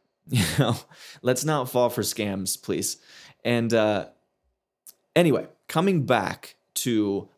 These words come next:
goals versus systems, there are a couple more things I wanna mention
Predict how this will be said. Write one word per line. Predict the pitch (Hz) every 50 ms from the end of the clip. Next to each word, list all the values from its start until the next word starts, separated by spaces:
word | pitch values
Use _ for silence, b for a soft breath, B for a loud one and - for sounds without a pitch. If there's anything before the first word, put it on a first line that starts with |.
| _ -
goals | 131 127 123 123 117 110
versus | 110 107 113 110 107 - - 110 107 101 98 - - _ -
systems, | - - - 120 101 98 - - - - - - - - - B B B B B B
there | 127 131
are | 139 - 127
a | 127
couple | - - 202 214 202
more | 170 156 139
things | 135 143 139 123 117
I | 113
wanna | 110 110 107 104
mention | 101 101 98 101 - - 87 92 98 -